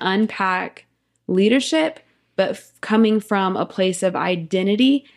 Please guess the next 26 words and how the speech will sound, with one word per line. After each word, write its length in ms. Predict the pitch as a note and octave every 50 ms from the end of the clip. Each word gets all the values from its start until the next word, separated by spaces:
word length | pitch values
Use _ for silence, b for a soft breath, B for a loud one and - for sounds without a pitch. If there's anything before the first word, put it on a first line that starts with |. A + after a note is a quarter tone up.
| b
and 320 | - - G3 G3+ F#3+ F#3 F3+
why 360 | F3+ F#3 F3+ F#3+ G3 G#3+ A#3
specifically 680 | A3+ - - A3+ A3 - G#3 F#3+ G3 F#3+ - G3 F#3
the 140 | F3+ F3+ F3
church 420 | - - - F#3+ F3+ - - -
needs 260 | G3 F#3 F#3 F3+ F3 E3+
leaders 440 | F3 F3 F3 F3 F3 F3 F3 F3 b b b b _
who 120 | A3 G#3+
know 400 | G#3 G#3 G3+ G3 G3 A3+ D4 D#4
who 160 | D#4 - D#4
they 160 | C4 A#3+ G#3 -
are 300 | - G3+ G3 F3+ E3+ D#3+
and 160 | C3+ C3 G3+ F#3+
who 80 | G3+
are 120 | G3 G3 F#3
fully 580 | - - - A#3 A#3 A#3 A#3+ A#3 A#3 A3+ A3
functioning 720 | G#3+ - G3+ F#3+ F#3+ - - F#3+ F#3 F3+ F3+ F3 F3 F3+ F3 b b b -
in 160 | - G3 F#3+
their 160 | F#3 F3+ F3+
God-given 800 | F3 E3 F#3 F3+ F3+ F3+ F3+ F3 F#3 F3+ E3+ F3 E3+ E3 E3+ D#3 -
role 360 | - F3 E3+ E3+ E3 D#3+ D3
in 120 | G2+ D#3 E3+
the 80 | E3+
kingdom 360 | E3 - - E3+ D#3+ D#3 D#3 D3+
of 80 | D3
heaven. 320 | - - - - - -